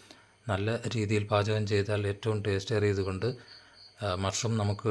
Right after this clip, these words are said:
ഒഴിവാക്കാൻ പറ്റാത്തതാണെങ്കിലും സ്-, പരമാവധി അത് ഒഴിവാക്കാൻ ശ്രമിക്കുക. കൊഴുപ്പ് നിറഞ്ഞ പാലും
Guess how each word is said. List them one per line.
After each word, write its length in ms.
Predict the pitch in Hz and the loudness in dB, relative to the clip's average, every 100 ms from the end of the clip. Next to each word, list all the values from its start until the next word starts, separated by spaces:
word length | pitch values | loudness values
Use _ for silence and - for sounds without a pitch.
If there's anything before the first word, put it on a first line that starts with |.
| 107 | 2
ഒഴിവാക്കാൻ 500 | 98 98 104 101 107 | 2 4 2 2 0
പറ്റാത്തതാണെങ്കിലും 800 | 113 113 104 98 95 95 95 104 117 - | 0 0 0 2 0 -2 -2 -2 -4 -6
സ്-, 160 | - - _ - | -8 -8 _ 0
പരമാവധി 540 | 98 98 101 98 135 135 | 2 2 0 0 -4 -6
അത് 160 | 104 95 92 | -4 -2 -2
ഒഴിവാക്കാൻ 460 | 107 95 92 90 98 | -2 -2 -2 -4 -6
ശ്രമിക്കുക. 500 | 90 95 95 87 90 76 - - _ _ _ _ _ - - _ _ _ _ - - | -6 -4 -4 -6 -8 -10 -14 -20 _ _ _ _ _ -20 -20 _ _ _ _ -20 -2
കൊഴുപ്പ് 360 | - 107 104 127 | 2 4 4 4
നിറഞ്ഞ 360 | 113 104 101 107 104 | 6 6 6 4 2
പാലും 400 | - 98 98 104 | 2 4 4 0